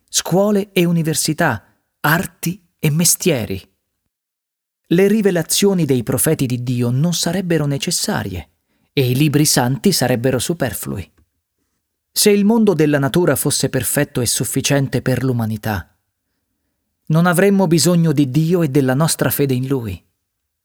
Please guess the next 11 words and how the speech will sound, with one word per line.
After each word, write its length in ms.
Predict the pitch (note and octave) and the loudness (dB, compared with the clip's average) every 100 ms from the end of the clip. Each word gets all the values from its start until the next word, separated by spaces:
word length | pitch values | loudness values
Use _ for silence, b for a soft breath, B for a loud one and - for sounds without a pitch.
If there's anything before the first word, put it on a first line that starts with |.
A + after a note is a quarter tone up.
| _ _ _ | _ _ _
Quindi 360 | - G#3 F#3 F3 | 2 4 4 2
ci 120 | D#3 | 2
sono 240 | D#3 C#3+ | 2 2
stati 340 | C3+ E3 D3+ D#3 | 0 0 0 2
donati 540 | C#3 C#3 C#3+ C3 B2 | 2 2 0 -2 -6
tutti 380 | _ A3 - - | _ -2 0 -6
questi 420 | D3+ D#3 - - | -2 -2 -2 -4
potenti 540 | C#3+ D3+ F3 F3 E3+ D3+ | -4 -4 -2 -4 -4 -4
soccorsi 800 | - D3+ - - E3 A#2+ - B2+ | -4 -6 -2 0 0 -2 -4 -2
e 60 | |
strumenti 840 | G2+ - C#3 C#3 D3+ E3 - E3 | -4 -2 0 0 -2 -4 -6 -10